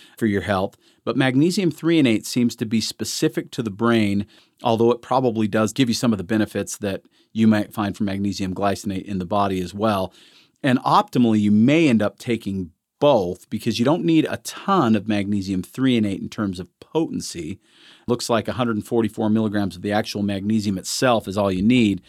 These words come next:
I've found in most cases people benefit from about two to four hundred milligrams of magnesium glycinate. So anyway, those are some of the details. And, and if you have questions, you can give us a call at Vitality Nutrition in Bountiful,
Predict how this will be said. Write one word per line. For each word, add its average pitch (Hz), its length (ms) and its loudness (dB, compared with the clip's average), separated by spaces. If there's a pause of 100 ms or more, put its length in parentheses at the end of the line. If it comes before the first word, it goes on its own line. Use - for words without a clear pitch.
(420)
I've 113 260 0
found 113 380 2
in 107 120 4
most 120 260 2
cases 107 340 -2
people 107 520 -2
benefit 110 540 -2
from 107 220 -2
about 98 320 -2
two 139 180 0
to 113 60 0
four 107 240 -4
hundred 127 400 0
milligrams 95 560 -4 (320)
of 110 240 2
magnesium 90 760 -4 (300)
glycinate. 151 640 -2
So 120 320 2 (480)
anyway, 147 380 4
those 147 300 0
are 117 220 0
some 127 220 0
of 107 80 0
the 101 140 0 (200)
details. 117 580 2
And, 113 220 4
and 127 160 -2
if 127 100 -2
you 156 100 4
have 123 100 0
questions, 127 500 0
you 107 60 -2
can 101 100 -2
give 101 120 0
us 95 100 -8
a 98 60 -10
call 101 300 0
at 85 60 -2
Vitality 95 840 -4
Nutrition 110 600 -2
in 95 100 -2
Bountiful, 113 560 0